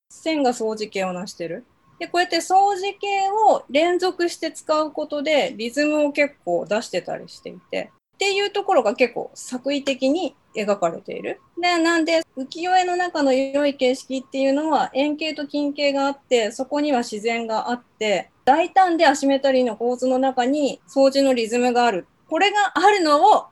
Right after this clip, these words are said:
Googleマップで探して、最後の掃除のリズムは自分が勝手に作為的に線画として追加すればいいんじゃないのかなって思いました。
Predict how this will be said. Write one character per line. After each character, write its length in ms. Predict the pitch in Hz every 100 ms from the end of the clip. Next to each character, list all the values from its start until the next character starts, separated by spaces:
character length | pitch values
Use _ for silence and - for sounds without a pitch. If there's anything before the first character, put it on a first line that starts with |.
| _ -
Google 400 | 226 320 311 339
マ 140 | 349 311
ッ 60 |
プ 140 | - 247
で 320 | 262 202 - _ _ _
探 380 | - 277 277 330
し 80 | -
て、 300 | 320 262 -
最 300 | - 415 427
後 100 | 330
の 80 | 254
掃 280 | 254 381 370
除 80 |
の 100 | 370
リ 140 | 359 359
ズ 100 | 349
ム 80 | 349
は 300 | 359 311 - _
自 180 | 220 220
分 240 | 269 320 311
が 180 | 311
勝 220 | 294 277 269
手 120 | 294
に 340 | 285 285 294
作 300 | 311 269 269
為 100 | 277
的 280 | 262 269 277
に 300 | 269 269 262 _ _
線 260 | - 254 269
画 140 | 277
と 140 | 277 277
し 80 | -
て 340 | 220 190 - _
追 260 | _ 254 254
加 140 | 262
す 120 | 285 269
れ 120 | 247
ば 220 | 185 - _ _ -
い 120 | 262
い 20 |
ん 80 | 254
じ 100 | 233
ゃ 120 | 170
な 220 | 185 269
い 100 | 269
の 120 | 233 170
か 160 | 160
な 320 | 180 311 302
っ 100 | 247 - _
て 300 | 339 302 - _ -
思 160 | 220
い 120 | 214
ま 140 | 202 220
し 60 | -
た。 180 | -